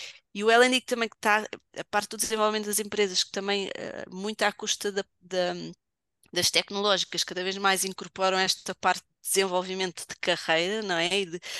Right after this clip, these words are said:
trabalhar a empregabilidade e, e, ahm, e, e garantir que as pessoas se vão desenvolvendo,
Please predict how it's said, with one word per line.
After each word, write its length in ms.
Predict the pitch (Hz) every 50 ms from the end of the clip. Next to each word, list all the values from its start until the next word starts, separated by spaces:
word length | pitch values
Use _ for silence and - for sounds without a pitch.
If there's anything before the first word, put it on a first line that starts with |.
| - -
trabalhar 480 | - - 175 156 165 175 175 170 170 170
a 40 | 175
empregabilidade 1080 | 175 180 - - 175 170 175 160 160 170 170 156 160 170 180 185 180 180 170 151 143
e, 460 | 156 151 151 - - 160 165 160 156
e, 20 | 151 - - - - - - - - -
ahm, 640 | - 165 160 156 156 156 156 156 151 151 143 - - - - - - - -
e, 380 | - 156 156 - - - 165
e 40 | 160
garantir 500 | 147 170 170 165 170 165 - - 190 180 -
que 80 | -
as 100 | 175 -
pessoas 400 | - - - - 185 175 175 170
se 140 | - - -
vão 140 | 175 175 175
desenvolvendo, 720 | 170 - 175 170 165 170 175 170 160 175 175 175 175 160